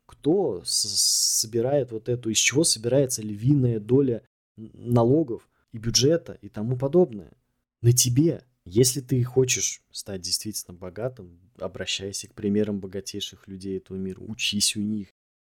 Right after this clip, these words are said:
Если они что-то делают, наверное, у них есть на это причина. Они не просто так стали самыми, э, богатыми людьми на планете. И они не платят налоги вполне легальными способами. Они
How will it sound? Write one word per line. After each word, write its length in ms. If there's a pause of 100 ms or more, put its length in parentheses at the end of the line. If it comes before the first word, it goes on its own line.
(160)
Если 580
они 260
что-то 400
делают, 480
наверное, 500
у 60
них 200
есть 320
на 60
это 200
причина. 600 (840)
Они 260
не 200
просто 400
так 220
стали 260
самыми, 720
э, 460
богатыми 600
людьми 300
на 120
планете. 640 (720)
И 80
они 280
не 140
платят 460
налоги 360
вполне 420
легальными 580
способами. 720 (120)
Они 560